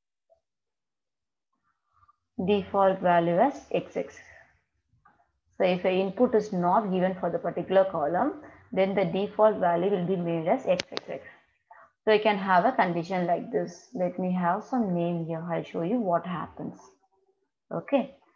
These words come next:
We'll complete with this statement, guys. Okay. You can mention insert into table name, followed by, let us mention the column name here. Your column name is import-, important if you're going to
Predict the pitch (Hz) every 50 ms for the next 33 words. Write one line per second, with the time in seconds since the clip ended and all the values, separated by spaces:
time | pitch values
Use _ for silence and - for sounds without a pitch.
0 | _ _ _ _ _ _ _ _ _ _ _ _ - 214 226 220 233 220 214 202
1 | 240 202 185 180 175 170 196 196 185 - 190 180 180 - 180 170 170 165 170 170
2 | 170 - 190 185 - 254 247 247 - - _ _ _ _ _ _ _ _ _ _
3 | _ _ _ _ _ _ _ _ _ _ - 190 180 175 170 165 165 160 - -
4 | - 196 247 277 285 285 - _ - 202 175 175 170 - - 196 190 - 190 175
5 | 165 - 185 185 185 185 170 165 165 170 165 165 160 165 175 208 277 285 - -
6 | - _ - - - 175 170 170 180 180 180 - - - - 285 311 - - -
7 | _ _ _ _ _ _ - _ - - _ _ _ _ _ _ _ _ _ _
8 | _ _ _ _ _ _ _ _ _ _ _ _ _ _ _ - 196 185 196 196
9 | 202 196 185 - 175 170 156 - 170 185 240 240 - - 170 170 170 170 175 170
10 | 170 170 165 170 170 160 156 165 170 175 180 180 - 180 175 180 190 190 185 185
11 | 185 180 185 180 180 170 165 156 - - 170 165 - 165 170 165 - 170 165 156
12 | 214 240 240 196 170 - 180 175 180 170 165 165 165 160 254 294